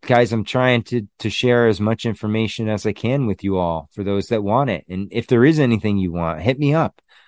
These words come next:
I'm starting to download a lot of P D Fs to start a nice little digital library in the event that something happens.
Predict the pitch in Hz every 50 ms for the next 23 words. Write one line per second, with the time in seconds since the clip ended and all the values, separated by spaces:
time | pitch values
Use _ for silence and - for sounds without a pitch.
0 | _ _ _ _ 104 104 - - - 131 131 123 131 127 123 117 104 - _ _
1 | _ _ _ _ _ _ - 127 107 90 - 120 117 123 127 120 113 110 104 104
2 | 104 95 101 92 92 95 95 101 107 110 117 120 120 117 110 - - - 123 120
3 | 123 117 110 107 104 101 - - 107 101 - - 113 104 95 95 104 101 101 101
4 | 104 - - 123 110 113 101 101 113 101 101 120 117 113 120 127 135 139 120 113
5 | 110 104 98 98 98 98 98 101 - _ _ _ _ _ _ _ _ _ _ _
6 | _ _ _ _ _ _ 127 123 131 143 147 151 123 143 151 156 156 143 160 151
7 | - - 156 156 147 147 175 160 131 120 110 110 107 - 143 139 143 151 147 147
8 | - - -